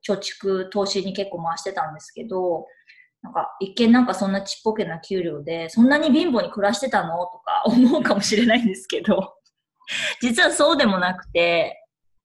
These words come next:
あの、考え方次第で本当に、これがないから、あれがなくて悲しいじゃなくて、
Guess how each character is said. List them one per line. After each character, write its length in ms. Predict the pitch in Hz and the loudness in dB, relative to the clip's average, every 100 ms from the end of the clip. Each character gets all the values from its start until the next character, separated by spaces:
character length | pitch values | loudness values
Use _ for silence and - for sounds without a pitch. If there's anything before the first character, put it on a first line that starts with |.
| _ _ _ _ | _ _ _ _
あ 160 | 185 180 | -2 -2
の、 500 | 170 156 156 147 - 226 | -2 -2 -2 -4 -4 0
考 180 | 254 262 | 2 2
え 60 | |
方 240 | 269 262 269 | 2 -2 -4
次 140 | 285 | 0
第 180 | 220 165 | 0 0
で 120 | 180 | -2
本 200 | 190 175 | -4 -4
当 100 | 180 | -8
に、 280 | 170 170 - _ _ _ _ _ _ | -6 -8 -10 _ _ _ _ _ _
こ 120 | - | 0
れ 100 | 208 | 2
が 120 | 226 247 | 4 4
な 200 | 269 269 | 4 2
い 80 | |
か 140 | 214 170 | 0 0
ら、 520 | 175 208 196 165 - _ _ - | 2 4 2 0 -6 _ _ -4
あ 100 | 185 | -2
れ 100 | 190 | 0
が 100 | 190 | -2
な 180 | 185 | -4
く 100 | 185 | -6
て 140 | - - | -14 -10
悲 220 | - 160 170 | -8 -6 -8
し 180 | - | -6
い 380 | 180 151 - _ _ _ _ | -6 -6 -8 _ _ _ _
じ 100 | 180 | -8
ゃ 20 | |
な 140 | 165 165 | -6 -8
く 120 | - | -10
て、 460 | - 339 277 131 | -8 -4 -2 -4